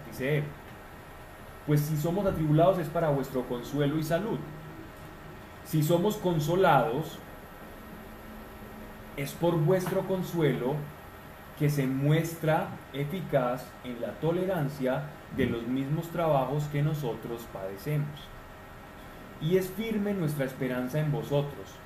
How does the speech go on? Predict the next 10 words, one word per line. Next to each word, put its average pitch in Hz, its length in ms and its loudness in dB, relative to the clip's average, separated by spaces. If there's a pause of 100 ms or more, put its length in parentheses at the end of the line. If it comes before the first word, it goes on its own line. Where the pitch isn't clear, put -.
sabiendo 143 640 0 (260)
que 131 100 0
así 135 360 -4 (140)
como 117 180 -6
participáis 131 1000 -2 (260)
en 131 240 -2
nuestros 135 340 -4
padecimientos, 175 1120 -2 (1080)
así 127 280 -2
también 156 560 2